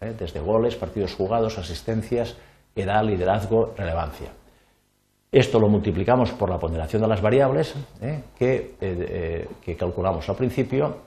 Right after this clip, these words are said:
y el producto de estas dos matrices nos da ya la ponderación final de los jugadores, en la cual nos está diciendo, esta es la ponderación de los jugadores, sacamos el ratio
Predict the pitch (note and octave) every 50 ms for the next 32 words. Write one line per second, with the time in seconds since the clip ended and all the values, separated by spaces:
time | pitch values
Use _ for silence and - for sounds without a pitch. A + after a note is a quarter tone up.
0 | _ _ _ - A2+ B2 A#2+ - - A2 F2 - F#2 G#2 C3 C3 G#2+ - - F2+
1 | D#2+ - - - _ _ _ _ _ _ _ _ _ _ _ _ _ _ _ _
2 | - A2 C3 B2+ - - C#3+ - - A#3 - E3 C3+ C3 - C#3+ - - - D3+
3 | D3 - - - - _ _ _ _ G#2+ G#2 G#2+ - A2+ A2+ A2+ A#2+ A#2+ B2 A2
4 | - G2+ F#2 G2 G2 F#2+ - - A#2+ A#2+ A#2 A2+ A#2 G#2+ G#2 A2 A2+ A2 G2+ G2
5 | F2 - - F2+ D#2 D2+ D2 C2+ - - - - - _ _ _ _ _ _ -
6 | - F2+ F2 E2+ - G#2 G#2+ G#2 G2+ F#2 G2 E2+ - - G2+ G2 F#2+ - B2+ A#2
7 | A#2 A2 B2 C3 - - - - A2 G#2 - G2+ F#2 F2+ E2 - D#2+ D2+ E2 D#2+
8 | D2 - - A2+ F#2+ F#2 E2 D#2 D#2 - - - A2+ A#2+ B2 C3+ C3+ C#3+ C#3+ C#3
9 | - - - _ _ _ _ _ _ _ _ _ _ _ _ _ _ _ _ _
10 | _ - A2+ - A2+ A#2+ B2 A#2+ A2+ - A#2+ G#2 G2 A#2 B2 A#2+ - G#2 E2+ D2+